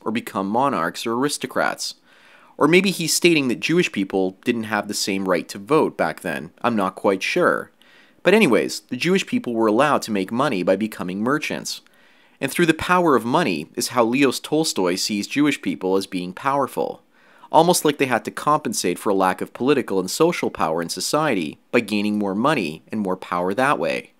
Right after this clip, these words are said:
And then they could lend that money back to the people that were oppressing them and collect the interest, and thus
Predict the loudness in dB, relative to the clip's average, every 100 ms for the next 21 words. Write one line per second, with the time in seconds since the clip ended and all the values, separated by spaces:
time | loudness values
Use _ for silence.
0 | _ _ _ -10 0 2 4 2 2 2
1 | 4 2 2 2 0 0 -2 -2 -4 -10
2 | -8 -6 -2 -2 -2 -4 -2 -2 -2 -2
3 | -4 -6 -10 -12 -8 -2 0 -2 -4 -6
4 | -2 -2 -2 -6 -12 _ _ -8 2 4
5 | 4 0 -6